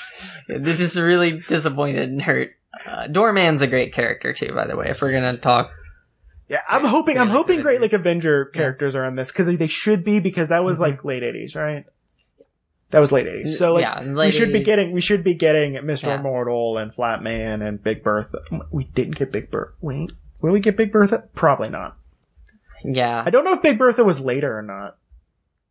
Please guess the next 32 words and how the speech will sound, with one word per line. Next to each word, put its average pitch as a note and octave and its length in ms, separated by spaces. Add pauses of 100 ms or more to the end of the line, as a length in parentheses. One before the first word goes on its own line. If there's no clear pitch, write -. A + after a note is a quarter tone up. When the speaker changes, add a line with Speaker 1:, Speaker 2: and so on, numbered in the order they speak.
(680)
Speaker 1:
I D#3 100
don't A3+ 200
remember. F#3+ 440
I C3+ 100
w-, G3 140
I, D#3 140 (260)
if C#3 200
they're D#3+ 180
gonna E3 180
take D3+ 200
her C#3+ 140
off C3 220
of C3 120
that, A#2+ 260
make B2+ 200
her C3 360
the B2+ 120
leader B2+ 340
of A2+ 100
the A#2+ 60
Thunderbolts A2+ 640
or A#2 80
something - 340
now. A#2 220 (280)
Like, A#2+ 280
do D3 140
something C#3+ 340
cool B2+ 200
with B2 140
her B2 220
because C3 560
she B2+ 320